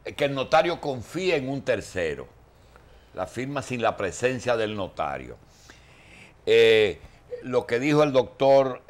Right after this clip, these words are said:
eh, Álvaro Rojas con respecto a derechos humanos y protección, es decir, que casi es un protector de los derechos humanos. La ley de notaría en los diferentes países y las diferencias que hay.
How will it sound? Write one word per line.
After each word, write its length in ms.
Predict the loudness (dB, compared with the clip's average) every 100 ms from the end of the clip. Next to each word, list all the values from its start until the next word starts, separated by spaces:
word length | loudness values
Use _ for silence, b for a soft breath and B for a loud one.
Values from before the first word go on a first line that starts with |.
| -4
eh, 800 | 0 4 4 2 0 -2 -4 -8 -18 _ -20 -20 -20 0
Álvaro 880 | 4 6 6 4 4 2 2 0 -4
Rojas 560 | 2 2 4 0 -4 -12 b -6
con 220 | -4 0
respecto 760 | 0 0 4 4 4 0 -2 -2 B B -16 -2
a 220 | 2 2
derechos 460 | 2 0 -2 -4
humanos 720 | -6 -4 -2 -2 -4 -6 -12 -14
y 100 | -14
protección, 1040 | -6 -4 -4 -6 -10 -10 -6 -2 -2 -2 -10 -20 b b b _ _ _ _ _ _ -16
es 220 | -10 -6
decir, 280 | -6 -6 -10
que 160 | -10
casi 340 | 0 2 2 0
es 60 |
un 120 | -2 -2
protector 640 | -4 -2 -4 2 4 6
de 100 | 2
los 180 | 0 0
derechos 400 | 0 0 0 -2
humanos. 500 | -4 -4 -6 -6 -12 -20 B B B B B -12
La 300 | 0 4 6
ley 240 | 6 4
de 160 | 4 0
notaría 840 | 0 -2 0 0 0 2 2 0 -6
en 160 | -4
los 120 | -2
diferentes 600 | -2 -4 -2 -2 0 -2
países 500 | 0 2 2 0 -4 -2
y 20 |
las 220 | 0 0
diferencias 720 | -2 -4 -2 -2 -4 -4 -4
que 200 | -4 -2
hay. 300 | -2 -2 -6